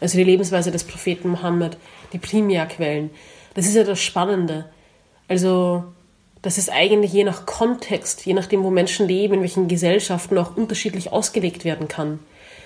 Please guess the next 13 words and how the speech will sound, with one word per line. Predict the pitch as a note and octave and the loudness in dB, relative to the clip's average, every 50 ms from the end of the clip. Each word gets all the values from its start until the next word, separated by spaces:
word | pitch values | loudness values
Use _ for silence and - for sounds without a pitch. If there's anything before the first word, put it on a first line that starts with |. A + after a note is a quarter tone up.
| - - | -12 -2
Weil | - F#3 F3 E3+ E3+ F3 | 2 4 4 6 6 4
der | F3+ - | 4 4
Islam, | - - - - F3 D#3+ E3 F#3 G3 G3 G3 - | 4 2 2 0 2 2 2 2 2 0 -2 -2
es | B2 E3 - G3 | -4 -6 -2 0
wird | G3 G#3 - | 2 2 2
halt | G3 F#3+ - | 0 -4 -2
eben | - C#3 F#3 F#3 G3+ F3+ | -2 0 2 2 2 2
als | F3 E3+ | 2 2
eine | F#3 F#3+ F#3 E3+ | 2 2 2 2
Religion | F3+ F3 F#3 F3 F3+ F#3 F#3+ | 2 2 2 2 2 2 2
des | G3 F3+ F#3 | 2 0 0
Lebens | F3 D#3 F3+ A3 B3 G#3 F#3 - - | 0 0 2 2 2 0 0 -2 -6
verstanden. | - E3+ - - D3+ C#3 D3 D3 B2+ D#3 D3+ - | -8 -10 -8 -6 -6 -6 -6 -6 -8 -10 -12 -14